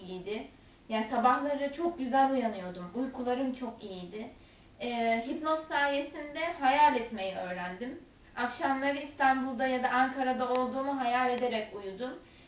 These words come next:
Rüyalarımda oradaydım. Üniversitedeydim. Geziyordum, alışveriş yapıyordum, her şeyi yapıyordum. Sabah da mutlu bir şekilde uyanıyordum. Okulda ve çevrenizde arkadaşlarınızdan birçok etken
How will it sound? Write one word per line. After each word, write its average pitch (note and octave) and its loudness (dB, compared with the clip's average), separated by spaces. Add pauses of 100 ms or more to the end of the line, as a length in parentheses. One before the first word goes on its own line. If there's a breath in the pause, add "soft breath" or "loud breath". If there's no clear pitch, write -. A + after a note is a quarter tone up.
Rüyalarımda C4 4
oradaydım. C4 2 (240)
Üniversitedeydim. B3+ 0 (400 loud breath)
Geziyordum, A#3 0
alışveriş C#4 0
yapıyordum, G#3+ -4
her F4+ 2
şeyi C4+ 0
yapıyordum. G3+ -6 (460 loud breath)
Sabah D#4+ 2
da F#4+ 0
mutlu D#4 -4
bir B3 -4
şekilde G3+ -8
uyanıyordum. F3 -8 (1120 loud breath)
Okulda D#4 2
ve D4+ 0
çevrenizde A#3+ -2 (120)
arkadaşlarınızdan C4 0
birçok D#4+ -4
etken C#4 -4